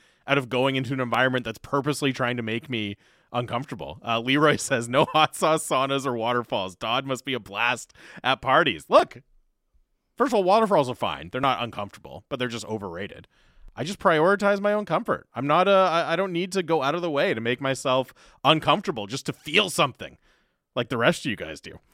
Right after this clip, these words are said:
Uh, six fifty, six fifty is the Dunbar Lumber text line. Uh, John in Canby Village says, "Drancer, I had the second highest heat at the Nashville Chicken Place in February.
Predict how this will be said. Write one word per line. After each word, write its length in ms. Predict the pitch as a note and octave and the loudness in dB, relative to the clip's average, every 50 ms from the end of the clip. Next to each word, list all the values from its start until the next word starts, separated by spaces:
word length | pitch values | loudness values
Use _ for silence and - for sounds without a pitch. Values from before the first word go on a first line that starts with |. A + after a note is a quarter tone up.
| _ _ _ _ _ - | _ _ _ _ _ -6
Uh, 160 | - B2 B2 | -2 -2 -2
six 260 | A2+ - - E3+ - | 0 2 0 0 2
fifty, 460 | - - D3+ - - C#3+ B2 A#2+ B2 G2+ | 2 0 0 2 0 -2 -2 -2 -2 -6
six 380 | - - - D3+ C#3 - - - | -6 -4 -2 -2 -2 -2 -6 -18
fifty 520 | - - C#3+ C3 B2 - - B2 A2 A#2 - | -8 -4 -4 -4 -2 -4 -4 -6 -6 -4 -6
is 140 | A#2 A2+ G#2 | -6 -8 -8
the 100 | A2 G#2+ | -8 -10
Dunbar 640 | G2+ G2 G#2+ A2 A#2 A#2 A#2 A2 G#2+ G#2 G2+ G#2 - | -6 -6 -6 -4 -4 -2 -2 0 0 2 0 0 -2
Lumber 580 | G#2 G2+ G2+ G#2+ A2 G#2+ G#2 G2+ F#2+ F#2 - - - | -6 -6 -6 -6 -4 -4 -4 -4 -4 -4 -6 -10 -12
text 340 | - - A#2+ A#2+ - - - | -10 -8 -8 -8 -8 -8 -6
line. 420 | B2+ G#2 F#2 F2 F2 F2 F2 F2+ - | -6 -6 -6 -6 -8 -10 -12 -14 -14
Uh, 500 | - G2+ F#2+ F#2 F2+ F2 F2 F2 F3 F3 - _ _ _ _ _ _ _ _ _ - | -10 -8 -6 -6 -6 -6 -6 -8 -8 -10 -12 _ _ _ _ _ _ _ _ _ -8
John 300 | A2+ C3 C3+ B2+ C3+ C#3+ | -4 0 2 2 2 2
in 80 | C#3 | 0
Canby 240 | A#2+ B2+ B2+ B2 A#2+ | 0 -2 -4 -4 -4
Village 340 | A2 F#2+ A2+ B2+ B2 G2 - | -6 -4 -4 -4 -4 -4 -6
says, 200 | - A2+ G2 E2+ | -8 -8 -8 -8
"Drancer, 300 | - A2 A#2+ C3 - A#2+ | -8 -6 -6 -6 -6 -6
I 40 | A2 | -4
had 140 | A2 A#2 G#2+ | -4 -6 -6
the 80 | A2+ | -6
second 640 | G#2 - - - C3+ C3 - - F3+ F3 F3+ F#3 - _ _ _ _ _ _ - | -8 -6 -4 -4 -4 -2 0 0 0 0 -2 -4 -8 _ _ _ _ _ _ -14
highest 520 | - - C3+ C#3 D3+ D3 C#3 C3 A#2+ - - | -6 0 2 4 4 4 2 0 -2 -6 -10
heat 320 | - C#3+ C#3+ A#2 - - | -10 -8 -8 -8 -8 -10
at 80 | G#2 G2 | -12 -12
the 80 | - | -10
Nashville 380 | A2 G#2+ G#2+ A2 - - A2+ G2+ | -8 -8 -8 -8 -8 -8 -10 -8
Chicken 240 | - A#2 - A2 G2+ | -8 -10 -10 -10 -8
Place 220 | G#2+ G#2+ F#2+ - | -8 -8 -8 -8
in 40 | G2+ F2 | -10 -6
February. 560 | - B2 C3 C3 C3 C3 C3 C3 C3 C3 | -4 -4 -2 0 2 2 4 4 2 0